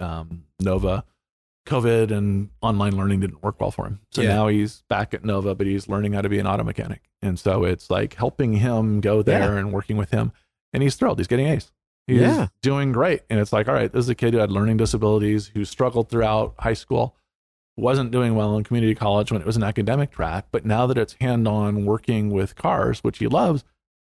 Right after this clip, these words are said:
Speaker 1: he's having a blast and he's doing well. And so helping him get that level of comfort, building that self-confidence, that's just been so much fun for these last couple months.
Speaker 2: Yeah.
Speaker 1: Um, then with my youngest, you know, more academic minded, you know, talking to him, he's taking a philosophy class. So, you know,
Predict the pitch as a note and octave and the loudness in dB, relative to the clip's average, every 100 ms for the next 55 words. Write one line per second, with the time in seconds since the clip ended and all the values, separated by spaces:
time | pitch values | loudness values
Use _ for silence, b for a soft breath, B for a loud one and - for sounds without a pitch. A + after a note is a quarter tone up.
0 | _ _ - E3 D#3 D3 D3 C3+ C#3+ D3 | _ _ -2 0 0 0 0 0 2 0
1 | - B2+ A2+ B2+ A#2+ C3+ - _ - A2 | 0 -2 0 0 0 -2 -6 _ -6 -6
2 | - B2 A2 C#3+ - D3 B2 C3 C3 C3+ | 0 2 2 0 -2 0 2 2 0 0
3 | C3 _ _ _ _ _ _ _ C#3 B2 | -2 _ _ _ _ _ _ _ -2 0
4 | B2 A2+ C3+ A#2+ A2+ A2 - A2+ A#2+ A2+ | 0 -2 0 0 0 -2 -2 -2 0 0
5 | F2 A2 A#2 G#2 - B2+ - A2 G2 A2 | 0 2 2 0 -4 -6 -2 -2 -2 -2
6 | G2+ G#2 - - - G2 - _ - A#2 | -2 -2 -2 -4 -4 -6 -6 _ -4 -2
7 | F#2+ F#2+ A2+ G#2+ A#2 A2+ G2+ - - B2+ | -2 -4 -6 -6 -6 -4 -4 -4 -6 -6
8 | - G#2 G#2+ - _ - F#2+ C3+ C3 G#2 | -4 -4 -4 -10 _ -6 0 0 2 2
9 | G#2 F#2+ F#2+ F2+ - _ _ _ B2 A#2+ | 2 0 -2 -6 -10 _ _ _ -4 0
10 | A2+ A2+ A2+ - A2 G2+ A2 A2 A#2+ A#2 | 0 2 0 0 0 2 2 2 2 2
11 | A#2 - _ - A2+ G2+ G#2 G#2+ G2 A2+ | 0 -2 _ -6 -2 0 2 0 0 0
12 | G2+ G#2+ A2 - F#2+ G#2 G#2 G#2 G#2+ F#2+ | 0 0 0 -2 -2 0 0 -2 -4 -6
13 | A2 A#2+ A2+ A2 G#2 A2 G#2 G#2 G2+ A2+ | -4 -4 -2 0 0 2 0 0 -2 -2
14 | A2 - G#2+ G#2+ - G#2+ B2 - A2 - | -2 -2 -2 -4 -2 -2 -2 -4 -4 -2
15 | G#2 G#2 - G#2+ G#2 G#2 G#2 | -2 -4 -6 -4 -2 -2 -4